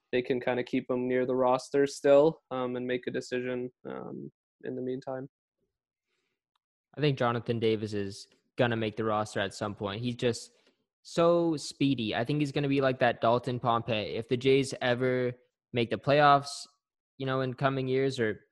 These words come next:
Speaker 2: maybe this year with the expanded playoffs, he's a guy who you can really trust to come off the bench and steal bases for you. So he's gonna be a little bit of a wild card for the Jays moving forward, in my opinion.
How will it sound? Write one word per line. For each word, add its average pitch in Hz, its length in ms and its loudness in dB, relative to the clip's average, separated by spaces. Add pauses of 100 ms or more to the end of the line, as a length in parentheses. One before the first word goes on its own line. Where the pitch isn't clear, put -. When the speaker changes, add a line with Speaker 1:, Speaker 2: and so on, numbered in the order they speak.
(200)
Speaker 2:
maybe 117 260 0
this 127 240 0
year 139 140 2
with 127 160 0
the 127 100 -2
expanded 123 480 -2
playoffs, 131 560 0 (240)
he's 131 160 2
a 131 60 -2
guy 123 280 6
who 120 300 0
you 110 180 -6
can 113 140 -4
really 117 240 0
trust 113 300 -4
to 110 80 -4
come 113 240 -2
off 110 180 -4
the 104 60 -6
bench 107 340 -4
and 101 240 -8
steal 110 180 -4
bases 107 380 -4
for 104 180 -4
you. 101 140 -6
So 95 320 -12 (360)
he's 131 140 0
gonna 131 140 2
be 127 120 2
a 123 60 4
little 120 200 2
bit 117 140 0
of 110 100 -2
a 107 40 -2
wild 107 340 2
card 107 260 -4
for 107 80 -10
the 104 80 -6
Jays 98 500 -6 (260)
moving 107 280 -4
forward, 104 340 -4
in 104 80 -8
my 104 160 -6
opinion. 101 420 -12